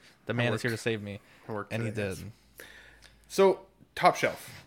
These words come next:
Speaker 2: So, high tiers, different tiers, higher levels of collecting, figures that cost more money because they have, like, an artisan line name attached to it, or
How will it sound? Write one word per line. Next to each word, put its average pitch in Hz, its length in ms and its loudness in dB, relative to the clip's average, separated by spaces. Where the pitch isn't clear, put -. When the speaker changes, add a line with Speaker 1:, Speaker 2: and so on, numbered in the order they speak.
Speaker 2:
So, 120 560 4
high 175 300 4
tiers, 143 800 2
different 147 300 4
tiers, 131 480 2
higher 151 340 6
levels 123 240 4
of 117 120 -4
collecting, 110 680 -2
figures 165 500 6
that 143 200 6
cost - 440 2
more 123 260 6
money 113 320 4
because 113 360 -4
they 110 100 0
have, 110 680 -2
like, 104 180 -6
an 104 160 -4
artisan 107 540 0
line 104 540 -6
name 113 480 2
attached 101 520 -4
to 107 140 -4
it, 104 220 -4
or 101 340 0